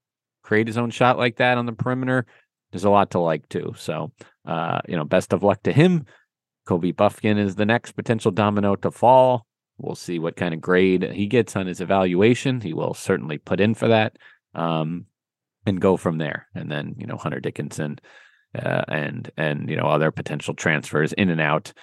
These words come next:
will be, uh, something we'll be watching for throughout this, uh, spring for the Michigan men's basketball program. Football, big recruiting re-,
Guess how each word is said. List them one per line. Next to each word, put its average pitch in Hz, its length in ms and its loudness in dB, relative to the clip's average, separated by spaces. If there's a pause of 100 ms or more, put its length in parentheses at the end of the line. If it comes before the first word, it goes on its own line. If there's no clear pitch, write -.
(260)
will - 140 -2
be, - 420 -4
uh, 50 300 0 (200)
something 90 360 0
we'll 90 120 4
be 107 80 6
watching 110 380 4
for 87 320 -4
throughout 87 340 4
this, - 300 -4 (420)
uh, - 220 -2
spring - 520 0 (400)
for 90 120 -4
the 80 80 -4
Michigan - 340 -4
men's - 240 -6
basketball - 580 -8
program. - 460 -4 (480)
Football, 147 420 4 (380)
big 113 180 4
recruiting 147 460 2
re-, 135 180 0